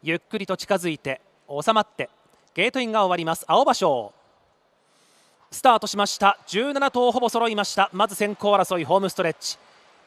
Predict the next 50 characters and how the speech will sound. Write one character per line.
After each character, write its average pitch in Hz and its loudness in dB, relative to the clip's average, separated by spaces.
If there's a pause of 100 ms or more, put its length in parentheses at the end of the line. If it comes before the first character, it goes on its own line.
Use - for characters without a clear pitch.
(160)
十 277 -2
番 247 2
ウ 214 -4
ィ 262 -4
ン 247 -6
マ 247 2
ク - -10
シ 226 -8
マ 208 0
ム 196 -2
と 208 2
七 202 -2
番 220 2
シ 214 -6
ュ 214 -2
ガ 240 6
ー - -
く 240 0
ん、 185 -4 (420)
七 196 0
番 240 2
シ 254 -6
ュ - -4
ガ 247 4
ー 247 0
く 254 -4
ん 240 -4
が 226 0
ま 233 2
ず 214 -8
行 220 -8
く - -20
か。 202 4
同 226 2
枠 240 2
八 226 -2
番 214 0
パ 226 2
ワ 262 4
ー 233 0
ホ 254 4
ー - 4
ル 226 -2
並 226 0
ん - -8
で 220 -6
い 208 -10
き 196 -10
ま 185 0
す。 - -12